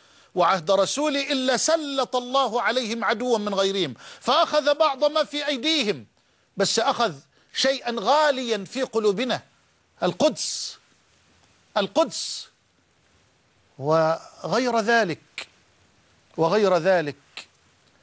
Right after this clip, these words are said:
وما لم تحكم أئمتهم بكتاب الله إلا جعل بأسهم بينهم، ورب الكعبة بأسنا بيننا شديد، لأننا ذهبنا إلى قانون وضعي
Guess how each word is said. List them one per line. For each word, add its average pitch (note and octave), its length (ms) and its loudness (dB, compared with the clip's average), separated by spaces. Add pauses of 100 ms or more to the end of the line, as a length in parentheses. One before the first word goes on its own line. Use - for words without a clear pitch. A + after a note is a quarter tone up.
(440)
وما G#3 280 4
لم A3 140 -2
تحكم G#3+ 440 -4
أئمتهم G#3+ 680 0
بكتاب G#3 460 -2
الله G#3+ 300 0
إلا G#3 260 0
جعل F#3+ 380 2
بأسهم G#3+ 540 0
بينهم، F#3 460 -4 (920)
ورب F#3 360 2
الكعبة F#3 560 -2
بأسنا F#3+ 680 0
بيننا D#3+ 560 0
شديد، D3 640 -2 (1040)
لأننا G#3 540 0
ذهبنا F#3 500 0
إلى F#3 240 2
قانون F#3 720 0
وضعي E3+ 720 0